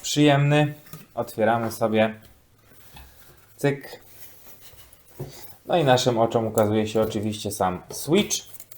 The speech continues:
który jest naprawdę kompaktowych rozmiarów, jak i router zresztą. Oraz mamy zasilacz do tego, e, switcha.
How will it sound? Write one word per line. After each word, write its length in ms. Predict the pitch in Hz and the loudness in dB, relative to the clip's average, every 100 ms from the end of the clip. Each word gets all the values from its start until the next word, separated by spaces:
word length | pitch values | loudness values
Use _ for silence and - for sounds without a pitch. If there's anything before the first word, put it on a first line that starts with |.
| _ _ _ _ - - - | _ _ _ _ -20 -12 -8
który 220 | - 113 | -2 4
jest 180 | 113 110 | 4 2
naprawdę 600 | 113 110 123 104 107 107 - - _ | 0 8 8 8 6 4 0 -20 _
kompaktowych 800 | - - 165 151 135 - 135 120 | -2 6 6 8 6 8 6 8
rozmiarów, 580 | 113 110 117 120 175 - - _ - - - - - - | 2 0 4 6 6 4 -6 _ 0 0 -4 -16 -20 -14
jak 220 | - 170 196 | -2 0 4
i 40 | |
router 340 | 233 - 113 | 4 6 4
zresztą. 480 | 107 113 110 185 220 220 - | 4 2 4 4 4 2 -2
Oraz 340 | - 196 190 - | 6 10 10 8
mamy 380 | 135 131 143 139 - | 6 6 4 2 0
zasilacz 640 | 127 151 156 - 113 107 101 | 2 6 4 6 8 8 8
do 280 | 113 110 - 117 | 8 6 4 -2
tego, 400 | 113 107 110 - | 0 6 6 6
e, 120 | 117 | 2
switcha. 640 | 110 - 110 104 127 156 | 2 -4 -2 0 8 6